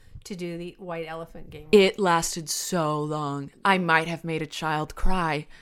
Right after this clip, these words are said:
Speaker 2: But
Speaker 1: You
Speaker 2: the
Speaker 1: know
Speaker 2: rules
Speaker 1: what?
Speaker 2: are rules!
Speaker 1: There was a rule, no crying.
Speaker 2: <laughs> There,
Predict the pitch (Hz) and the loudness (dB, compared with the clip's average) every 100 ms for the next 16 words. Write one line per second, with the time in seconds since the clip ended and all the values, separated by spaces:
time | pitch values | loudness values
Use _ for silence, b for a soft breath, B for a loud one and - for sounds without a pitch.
0 | b b - - 277 466 571 - 311 571 | b b 6 8 12 12 12 12 12 12
1 | 605 466 - - - - - 415 185 254 | 12 12 12 0 -4 2 6 6 4 2
2 | 320 381 330 208 202 233 247 247 - 262 | 8 10 8 6 4 6 6 4 4 8
3 | 254 247 226 208 175 - | 8 8 6 2 0 6